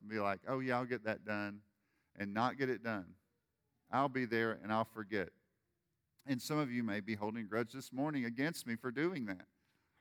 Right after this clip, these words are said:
right? I mean, there's times where you're like, "Oh, you know, Jared, he forgot. I sent him a text, you know, at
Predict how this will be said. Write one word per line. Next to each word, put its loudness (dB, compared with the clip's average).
right? 8
I 4
mean, 0
there's 2
times 2
where 4
you're 4
like, -2
"Oh, -6
you -10
know, -8
Jared, -8
he -10
forgot. 0
I -20
sent -6
him -4
a -8
text, -4
you -12
know, -6
at -10